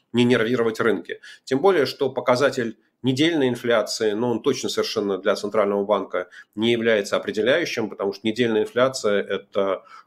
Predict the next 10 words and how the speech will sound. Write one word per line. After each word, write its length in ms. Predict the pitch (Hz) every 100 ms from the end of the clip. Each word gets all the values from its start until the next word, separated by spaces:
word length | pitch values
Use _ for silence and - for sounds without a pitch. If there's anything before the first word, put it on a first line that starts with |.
| -
ну, 140 | 120
слишком 340 | - 127 131 131
сильный, 380 | - 131 117
слишком 340 | 113 131 - 110
короткий 380 | 139 143 131 104
промежуток 540 | 110 113 120 110 -
времени, 340 | 131 160 127
слишком 360 | 98 - - 104
ограниченная 580 | 107 120 123 120 107 101
корзина, 580 | 104 - 160 147 107